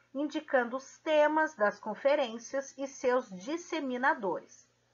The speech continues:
As conferências sucederam-se até serem proibidas pelas autoridades portuguesas sob o signo da ilegalidade, por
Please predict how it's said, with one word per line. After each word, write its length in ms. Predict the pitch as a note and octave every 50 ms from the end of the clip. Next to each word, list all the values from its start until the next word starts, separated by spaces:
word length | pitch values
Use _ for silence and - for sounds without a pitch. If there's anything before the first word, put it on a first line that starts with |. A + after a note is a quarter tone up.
| _ _ - - - - -
As 200 | - C4+ C4+ -
conferências 800 | - D#4+ F4+ F4+ - C4 G#3+ F#3 G3 A3 C#4+ D#4 - - A3 -
sucederam-se 1080 | - - B3 - - C#4+ C4+ G#3+ F#3 F#3+ F#3 F#3+ F#3+ G3+ A3+ B3+ B3+ - - D4 - -
até 400 | - C4+ C4+ C4+ - D#4+ D#4+ D#4+
serem 360 | D#4+ - - D#4+ D4+ D4 D4+ D4+
proibidas 1300 | - _ _ F4 F4+ G4+ G#4+ G#4+ G4 D#4 A3 G#3+ A#3 A#3 B3 A3 G3+ F3 F3 E3+ - - - - _ _ _ _
pelas 600 | D4 C#4+ C#4+ D4 C#4+ C#4 C4 C4 - - - - _
autoridades 1300 | C#4 D4+ F4+ G#4 G#4 G#4 - _ - E4 E4+ E4 D#4+ C#4+ G#3+ G3 G3 F#3 F#3 F#3 F#3 F#3+ A#3+ B3+ B3+
portuguesas 1040 | - _ - - - - A#3+ B3 A3 G#3 F3+ E3+ E3+ F3 - - A#4 - - - _ _ _ - - - - _
sob 380 | _ - - D4+ C#4+ C4+ C4+ D4+
o 60 | D4
signo 560 | - - - - C#4+ C#4 C4 C#4+ C#4+ D4 C#4+
da 260 | B3 A#3+ B3 B3 - - -
ilegalidade, 1120 | C#4+ E4+ F4+ F4+ F4+ F4 D#4+ C4+ C#4+ C#4 C#4 D4 C4+ A3+ G3 D#3+ D3+ D3 - _ _ - _ _
por 260 | A#3+ A#3 A#3 C4+ C#4